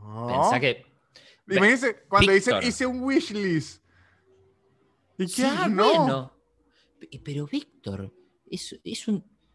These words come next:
Speaker 2: es un casamiento, es un cumpleaños de quince.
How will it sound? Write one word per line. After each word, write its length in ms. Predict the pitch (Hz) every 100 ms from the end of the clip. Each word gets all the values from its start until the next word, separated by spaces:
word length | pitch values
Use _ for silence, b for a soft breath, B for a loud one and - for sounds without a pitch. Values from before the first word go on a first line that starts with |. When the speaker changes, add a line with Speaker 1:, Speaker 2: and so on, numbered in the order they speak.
| _ _ _ _ _ _ _
Speaker 2:
es 220 | 247 -
un 80 | 202
casamiento, 920 | - 160 - 165 302 415 285 127 -
es 120 | 117
un 80 | 143
cumpleaños 440 | - 151 233 262 226
de 60 |
quince. 680 | 214 453 302 - - 113 104